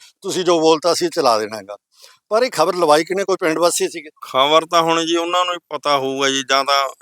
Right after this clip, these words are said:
Speaker 2: ਚੈਨਲ ਵਾਲਿਆਂ ਨੂੰ ਪਤਾ ਹੋਊਗਾ ਜਿਨ੍ਹਾਂ ਨੇ ਵੀਡੀਓ ਬਣਾਈ ਹੈ, ਜਾਂ ਜਿਹੜੇ ਬੋਲੇ ਆ ਉਹਨਾਂ ਨੂੰ ਪਤਾ ਹੋਊਗਾ।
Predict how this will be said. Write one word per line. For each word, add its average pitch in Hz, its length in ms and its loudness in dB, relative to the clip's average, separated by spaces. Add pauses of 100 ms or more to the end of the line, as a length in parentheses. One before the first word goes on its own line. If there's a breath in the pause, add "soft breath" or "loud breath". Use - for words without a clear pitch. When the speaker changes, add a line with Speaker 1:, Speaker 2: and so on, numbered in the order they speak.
Speaker 2:
ਚੈਨਲ 139 280 -2
ਵਾਲਿਆਂ 143 280 4
ਨੂੰ 143 80 -8
ਪਤਾ 143 260 0
ਹੋਊਗਾ 139 240 0
ਜਿਨ੍ਹਾਂ 143 300 -4
ਨੇ 139 160 -4 (200)
ਵੀਡੀਓ 151 280 -4
ਬਣਾਈ 135 340 0
ਹੈ, 123 120 0 (460 soft breath)
ਜਾਂ 143 200 2
ਜਿਹੜੇ 151 200 0
ਬੋਲੇ 139 320 2
ਆ 143 60 6
ਉਹਨਾਂ 156 180 0
ਨੂੰ 170 80 0
ਪਤਾ 156 260 0
ਹੋਊਗਾ। 156 400 2